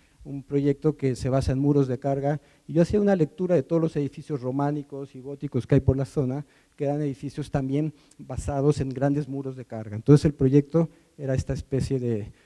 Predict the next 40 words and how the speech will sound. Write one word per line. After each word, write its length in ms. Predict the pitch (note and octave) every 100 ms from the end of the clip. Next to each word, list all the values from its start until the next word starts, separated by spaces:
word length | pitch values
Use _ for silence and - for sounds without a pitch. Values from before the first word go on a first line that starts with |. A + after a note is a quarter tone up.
| _ -
de, 280 | B2+ A#2+
de 440 | B2 B2 A#2 A#2 A#2
conjunto 500 | C3 B2 D#3 D3+ C#3+
de 100 | C3
muros 280 | C#3 C#3 C#3+
paralelos 560 | C#3+ C3+ D3 D#3 E3
atravesados 540 | C3 B2 B2 - C3+ -
por 160 | C3+
una 220 | B2+ C3+ B2
calle 360 | C3+ C#3 C3+
que 100 | C3+
era 120 | B2+
la 100 | B2+
continuación 920 | B2 B2+ B2+ C3 B2 A#2+ - C#3+ C3+ C3 _ _
de 80 | C3
unas 220 | B2+ A#2+
calles 320 | - B2 C3 B2
existentes, 840 | - C3+ - D#3 D3+ E3 E3+ - _ _ _ _
etcétera, 520 | - - A2+ G#2+ G#2+ A2
¿no? 160 | D3 - _ -
Y 100 | D3
fue 120 | F#3+
un 60 |
proyecto, 480 | F#3 G3 F3+ F3+ G3
bueno, 180 | D#3+ B2
aquí 160 | A#2 C3
hay 80 |
una 160 | C3 B2+
sección, 800 | - B2+ - D3 C#3+ D3 D3+ - _ -
unas 260 | C3+ B2 A#2+
vistas 340 | B2+ B2+ -
interiores, 680 | A#2 B2+ C3 D#3+ D3+ D#3 - - - _ _ _ -
y 440 | C3 B2+ B2+ B2+
fue 100 | C3
un 60 | E3+
proyecto 320 | F3+ E3+ F#3
que, 200 | D#3+ C#3
que, 420 | - C3+ A#2+ B2 A#2
que, 180 | B2+ B2
eh, 360 | B2 A#2+ A2